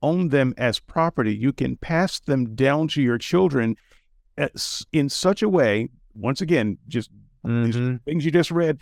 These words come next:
Speaker 1: so that they're slaves forever. They're perpetual
Speaker 2: Yeah.
Speaker 1: slaves.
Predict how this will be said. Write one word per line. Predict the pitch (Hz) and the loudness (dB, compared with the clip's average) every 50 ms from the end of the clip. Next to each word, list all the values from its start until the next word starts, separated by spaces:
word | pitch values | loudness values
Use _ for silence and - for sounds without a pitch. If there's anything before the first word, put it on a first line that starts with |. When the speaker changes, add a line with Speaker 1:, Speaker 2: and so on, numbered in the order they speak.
| - _ | -12 _
Speaker 1:
so | - - 143 135 | -4 2 2 4
that | 117 120 110 - | 4 2 0 0
they're | - 127 113 | 0 -2 0
slaves | 107 - - - - 135 135 135 135 135 120 - | -2 -4 -6 -4 -2 0 2 2 2 0 0 -4
forever. | - - 131 120 110 98 87 - - - - _ _ _ | -6 -4 -2 -2 -2 -2 -4 -6 -12 -16 -16 _ _ _
They're | 151 120 113 127 120 - | -12 -2 0 0 0 0
perpetual | - - 120 101 - _ - - 135 135 - - 143 135 120 120 107 107 - - _ _ _ _ | -2 -8 -10 -10 -10 _ -6 -4 -2 -2 -2 -2 -2 0 0 0 -2 -2 -6 -10 _ _ _ _
Speaker 2:
Yeah. | - 123 135 143 131 | -2 -2 0 0 0
Speaker 1:
slaves. | 120 104 95 - | -2 -4 -4 -6